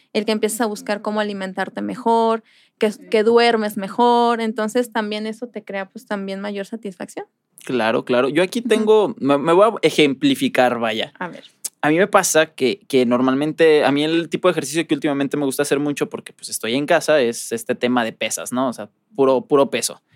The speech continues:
Speaker 2: Y ya tengo rato sin hacer y fue porque como que perdí la motivación.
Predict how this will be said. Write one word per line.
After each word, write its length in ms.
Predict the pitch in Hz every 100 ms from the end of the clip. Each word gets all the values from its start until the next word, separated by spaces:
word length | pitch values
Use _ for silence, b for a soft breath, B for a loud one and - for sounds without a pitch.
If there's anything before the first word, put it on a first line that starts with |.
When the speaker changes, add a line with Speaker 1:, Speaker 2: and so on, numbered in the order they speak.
| b b b
Speaker 2:
Y 500 | - 135 131 131 131 120
ya 140 | 143
tengo 220 | 143 165 170
rato 300 | 156 156 160
sin 200 | 151 135
hacer 360 | 127 151 147 - _ _ _ _
y 60 |
fue 200 | 131 139
porque 240 | 143 175 156
como 220 | 143 131
que 100 | 120
perdí 420 | - 147 135 135
la 120 | 143
motivación. 720 | 156 143 123 117 117 139 127